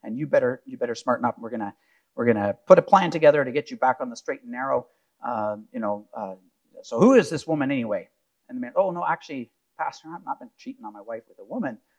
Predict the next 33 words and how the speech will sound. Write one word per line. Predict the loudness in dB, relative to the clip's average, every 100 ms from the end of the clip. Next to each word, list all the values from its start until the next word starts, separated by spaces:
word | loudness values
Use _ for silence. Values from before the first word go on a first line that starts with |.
| _
I've | -16
been | -16
cheating | -14 -6
on | -4
my | -2
wife | -2 -2 -4
with | -8
a | -2
man." | 2 2 0 -8 _ _ _ _ _ _ _ _ _ _
Say, | -18 -4
"Oh, | 2 4 2 -4 _ _ -2
okay, | -2 0
well, | -2
in | 0 -2
that | -2
case, | -4 -8 -8 -4
um, | -4 -4
well, | -2 -2
have | -2 -2
at | 0 0
her, | -2
Johnny, | -4 -8 -6
because, | -8 -8 -12 -8 -8
uh, | -6
I'm | -6
not | -6 -6
allowed | 0 4 6 4 -2
to |
counsel | -10 -6 -6 -4
you | -6
to | -6
reduce | -10 -10 -2 0 0 -2 -8
your, | -2 0 0 -2